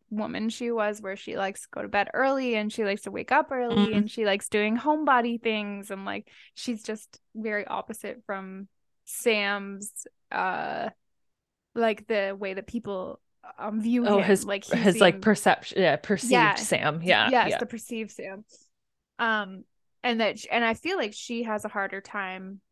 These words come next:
Speaker 1: not being authentic to who she is. Like, she's like, "I like
Speaker 2: Mm-hmm.
Speaker 1: these things and I wanna do those things. I don't wanna
Speaker 2: Yeah.
Speaker 1: pretend that I'm somebody else, like,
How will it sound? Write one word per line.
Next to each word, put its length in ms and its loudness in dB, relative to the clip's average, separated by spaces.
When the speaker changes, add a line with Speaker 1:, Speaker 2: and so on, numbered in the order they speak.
Speaker 1:
not 300 -4
being 300 -8
authentic 640 -10
to 120 -14
who 180 -8
she 180 -12
is. 280 -6
Like, 120 -12
she's 200 -12
like, 120 -2
"I 160 6
like 180 6
Speaker 2:
Mm-hmm. 80 0
Speaker 1:
these 140 -4
things 280 -10
and 80 0
I 200 -2
wanna 280 -12
do 140 -6
those 180 -10
things. 300 -14
I 60 -8
don't 160 -4
wanna 220 -6
Speaker 2:
Yeah. 180 0
Speaker 1:
pretend 200 -2
that 60 -6
I'm 120 -6
somebody 440 -4
else, 380 2
like, 300 -6